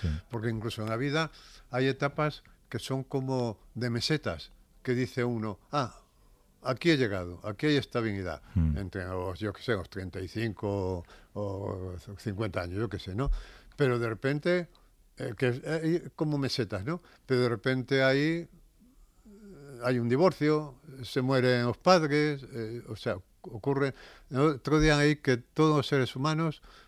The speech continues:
Speaker 2: tenemos de media dos grandes catástrofes a lo largo de la vida.
Speaker 1: Mm.
Speaker 2: Nos tocan,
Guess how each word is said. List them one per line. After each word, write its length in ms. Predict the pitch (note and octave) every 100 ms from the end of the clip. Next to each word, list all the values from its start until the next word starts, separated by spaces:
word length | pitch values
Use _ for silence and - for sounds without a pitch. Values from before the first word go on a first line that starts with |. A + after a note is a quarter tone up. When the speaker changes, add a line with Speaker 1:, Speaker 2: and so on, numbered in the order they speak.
| -
Speaker 2:
tenemos 380 | B2 B2+ C#3+ A#2
de 100 | B2+
media 420 | D3 C#3+ D3 C3+ -
dos 220 | A2+ B2+
grandes 280 | B2+ B2 A2
catástrofes 600 | A#2 G2 G2+ A2+ G2 -
a 60 | G#2+
lo 100 | G2+
largo 240 | G#2 G2
de 60 | F#2+
la 80 | E2
vida. 340 | E2 E2 - -
Speaker 1:
Mm. 180 | F2+ E2
Speaker 2:
Nos 120 | F#2+
tocan, 300 | - B2 -